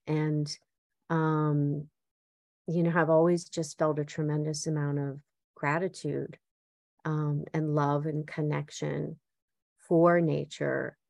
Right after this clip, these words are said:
because at some of my darkest moments, and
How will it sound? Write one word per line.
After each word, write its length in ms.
because 580
at 180
some 340
of 140
my 180
darkest 680
moments, 960
and 300